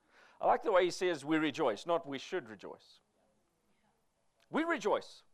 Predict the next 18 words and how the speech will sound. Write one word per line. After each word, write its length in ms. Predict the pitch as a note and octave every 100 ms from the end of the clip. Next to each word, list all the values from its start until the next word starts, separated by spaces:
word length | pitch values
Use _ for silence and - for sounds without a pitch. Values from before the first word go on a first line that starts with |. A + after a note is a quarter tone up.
| _ _ _
Just 180 | - G#3+
look 160 | B3 C#4+
at 80 |
yourself 340 | B3 A#3+ G3+ F#3
and 100 | E3+
say, 160 | F3 -
"I 120 | F#3+
rejoice 600 | G#3 F#3+ C3+ G#2+ - - - _ _ _ _ _ - -
in 140 | F#3+ F#3+
my 160 | F3+
tribulations 840 | E3 G#3 F#3 F3 C#3+ - G2+ - - _ _ _ _ -
and 220 | D#3 C3+
sufferings." 760 | - D3+ B2 G#2+ F#2+ - - - _ _ _ _ _ _ _ _ _ _ _ _ -
Because 340 | D3 F3+ E3+
we 100 | D3
know 200 | D#3 D3+
that 160 | C3 B2
suffering 640 | - F#3 F#3+ - C3 C#3